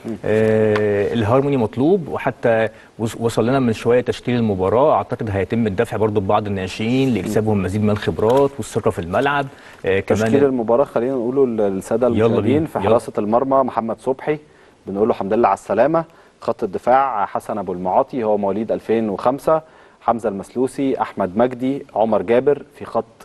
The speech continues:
Speaker 1: الوسط نبيل عماد دونجا، محمد السيد، ناصر ماهر. في الهجوم الظهور الاول لافضل لاعب في مصر بعد اولمبياد باريس احمد سيد زيزو،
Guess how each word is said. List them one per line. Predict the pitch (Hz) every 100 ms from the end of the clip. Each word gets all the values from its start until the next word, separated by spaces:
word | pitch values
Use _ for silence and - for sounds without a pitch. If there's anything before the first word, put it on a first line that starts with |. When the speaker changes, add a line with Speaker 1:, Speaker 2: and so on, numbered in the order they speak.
| -
Speaker 1:
الوسط | 92 113 123 143 117
نبيل | 98 113
عماد | 92 101 107
دونجا، | 117 131 131 131
محمد | 117 - 110 95
السيد، | - 117 123 110
ناصر | 104 107 104
ماهر. | 117 127 143 139 - - _ -
في |
الهجوم | 98 95 113 143 143 101
الظهور | 92 101 123 127 110
الاول | 95 95 92 110 123 113 113 110 107
لافضل | 98 110 104 101
لاعب | 101 113 107 95 -
في | 95
مصر | 117 - 104
بعد | 107 107 98
اولمبياد | 92 85 110 -
باريس | 101 110 -
احمد | 104 - 95 -
سيد | 110 98
زيزو، | 113 147 156